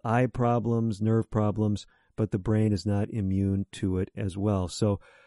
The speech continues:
the goal with diabetes, try to keep the blood sugars as stable as possible. And, uh, the free thirty-day program that we have at timeless healing insights dot org, that program is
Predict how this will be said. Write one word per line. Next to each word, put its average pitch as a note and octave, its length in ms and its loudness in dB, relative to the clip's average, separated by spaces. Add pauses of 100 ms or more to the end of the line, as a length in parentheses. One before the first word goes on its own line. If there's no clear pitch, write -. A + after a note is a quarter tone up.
(140)
the C3 60 2
goal E3+ 220 8
with G3+ 120 6
diabetes, B2 640 4
try C3+ 240 2
to D3 60 2
keep - 240 -2
the C3 80 0
blood A#2 240 2
sugars G#2+ 320 0
as G2+ 100 2
stable A2 400 0
as G2+ 140 -2
possible. A2+ 600 -2 (320)
And, G#2 400 2
uh, G2+ 260 0
the G2+ 100 -4
free B2 240 2
thirty-day A2 420 4
program A2+ 520 0
that G#2+ 120 0
we G#2+ 200 0
have G#2+ 500 0 (340)
at A2 300 -2
timeless A#2 400 0
healing B2+ 240 2
insights A#2 420 0
dot A2+ 220 2
org, B2 320 2
that C3+ 480 2
program B2 500 2
is C#3 340 2